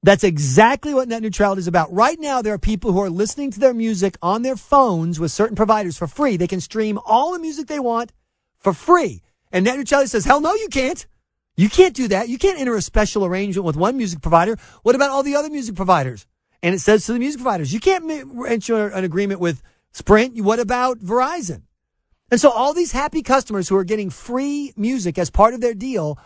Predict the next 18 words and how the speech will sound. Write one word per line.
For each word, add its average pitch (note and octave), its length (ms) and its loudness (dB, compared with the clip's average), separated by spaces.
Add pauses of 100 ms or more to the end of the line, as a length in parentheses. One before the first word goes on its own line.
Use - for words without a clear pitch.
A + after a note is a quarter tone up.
(120)
are - 80 2
about G3 220 2
to G#3 60 0
have G#3 100 2
that G3 160 -6
taken B3+ 360 2
away. B3+ 480 -4 (460)
Remember A3+ 320 2
what C4+ 140 0
we C4 100 -6
said C#4+ 480 0 (640)
about G#3+ 420 2 (100)
if F3+ 200 -4
you G#3 160 0
like F#3 560 -4 (160)
your A3 180 4
current A#3+ 320 -4
plan? B3+ 560 -4